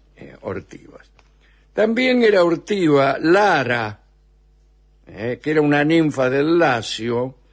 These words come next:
Esta es una historia romana, a la que le decían la charlatana.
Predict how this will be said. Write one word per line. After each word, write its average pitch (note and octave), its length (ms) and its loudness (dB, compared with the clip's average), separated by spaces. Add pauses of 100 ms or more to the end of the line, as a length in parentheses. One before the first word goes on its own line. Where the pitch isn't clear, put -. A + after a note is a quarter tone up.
(340)
Esta B2+ 280 -8
es G#2+ 120 -6
una G#2+ 140 -6
historia A2 340 -4
romana, A2 640 -4 (600)
a C3+ 140 -2
la C#3+ 160 2
que C#3+ 200 -2
le C#3 140 2
decían B2+ 580 0
la A#2 180 -2 (220)
charlatana. B2 1000 -4